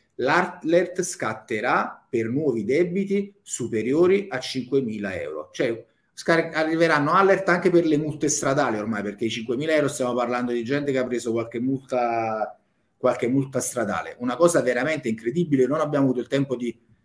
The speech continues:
discutere di questo con l'onorevole Maratin, ma veramente era una domanda da fare che è, non è possibile mantenere questi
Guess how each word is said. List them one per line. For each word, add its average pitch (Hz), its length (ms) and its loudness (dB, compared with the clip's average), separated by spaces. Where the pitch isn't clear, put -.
discutere 123 580 -2
di 117 100 -2
questo 135 360 0
con 117 140 2
l'onorevole 127 520 2
Maratin, 120 380 -2
ma 127 140 2
veramente 143 400 0
era 135 80 4
una 123 100 2
domanda 135 340 2
da 123 120 2
fare 147 240 2
che 120 320 0
è, 127 460 0
non 180 160 0
è 185 120 2
possibile 175 680 4
mantenere 143 880 0
questi 120 640 -2